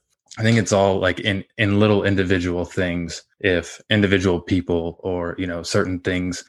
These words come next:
could happen, we could, it could go a long way in slowing down this offense, who is, like I said, one of the top ten offenses in the league in, in points scored. So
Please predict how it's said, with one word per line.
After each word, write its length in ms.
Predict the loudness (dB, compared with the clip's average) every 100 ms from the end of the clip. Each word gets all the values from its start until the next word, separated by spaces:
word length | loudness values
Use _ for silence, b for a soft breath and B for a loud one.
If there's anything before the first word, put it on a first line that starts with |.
| _ -2
could 180 | 0 2
happen, 540 | 0 0 -2 -6 -6
we 140 | -2 0
could, 260 | 0 0
it 140 | 0 0
could 120 | 2
go 180 | 4 4
a 40 |
long 260 | 2 2 2
way 220 | 0 0
in 160 | -4 -6
slowing 500 | -2 2 2 2 -2
down 180 | -4 -4
this 160 | -4
offense, 400 | -4 -4 -10 -10
who 140 | -6 -6
is, 160 | -8 -14 _ 0
like 120 | 2
I 40 |
said, 220 | 2 2
one 160 | 4 2
of 100 | 2
the 20 |
top 200 | 0 0
ten 160 | -2 -2
offenses 480 | -2 -4 -4 -2 -2
in 60 |
the 60 | -2
league 300 | 0 0 -2
in, 220 | -8 -8
in 160 | -8 -8
points 320 | -6 -6 -6
scored. 400 | -4 -4 -4 -8
So 240 | -8 -8